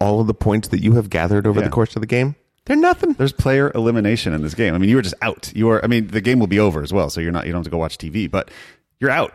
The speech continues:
Speaker 2: You're just, you didn't win. You have zero chance of winning. You are not, you are no longer in the running. So if you, this is, I,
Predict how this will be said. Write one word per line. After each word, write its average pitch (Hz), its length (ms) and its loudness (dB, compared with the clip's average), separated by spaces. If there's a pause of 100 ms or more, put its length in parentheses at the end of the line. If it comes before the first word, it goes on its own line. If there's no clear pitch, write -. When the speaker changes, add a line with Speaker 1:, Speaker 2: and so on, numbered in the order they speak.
Speaker 2:
You're 110 140 -2
just, 113 180 -4
you 110 80 0
didn't 113 300 0
win. 95 280 -2 (140)
You 104 100 0
have 110 140 0
zero 127 340 2
chance 113 280 -2
of 95 80 -4
winning. 95 140 -2
You 107 100 0
are 117 40 0
not, 117 240 0
you 113 80 0
are 117 60 2
no 123 120 2
longer 123 220 0
in 98 100 -4
the 92 80 -2
running. 90 360 -2
So 101 100 -4
if 95 120 -4
you, 147 180 2 (600)
this 120 480 -4
is, 139 160 0
I, 123 120 2